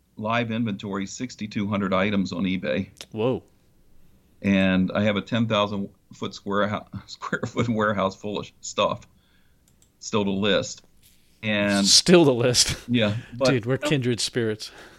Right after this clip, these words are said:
Speaker 1: I, I like to do things where my stuff is different.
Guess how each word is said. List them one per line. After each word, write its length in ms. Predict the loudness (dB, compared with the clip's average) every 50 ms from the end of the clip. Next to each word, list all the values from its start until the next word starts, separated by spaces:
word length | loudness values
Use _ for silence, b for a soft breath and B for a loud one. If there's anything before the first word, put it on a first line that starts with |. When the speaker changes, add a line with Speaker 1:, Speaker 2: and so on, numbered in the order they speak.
| B B B _ -2
Speaker 1:
I, 140 | -2 -2 -2 -2 -2
I 240 | -2 -2 -2 -4 -8 -6
like 260 | -4 -4 -4 -4 -4
to 60 | -8
do 160 | -8 -8 -8 -6
things 380 | -6 -6 -4 -4 -6 -8 -8
where 340 | -4 -2 0 0 0 -2 -2
my 180 | -2 0 0 0
stuff 260 | 0 -2 -2 -2 -2
is 120 | -4 -6 -4
different. 360 | -4 -4 -4 -4 -6 -8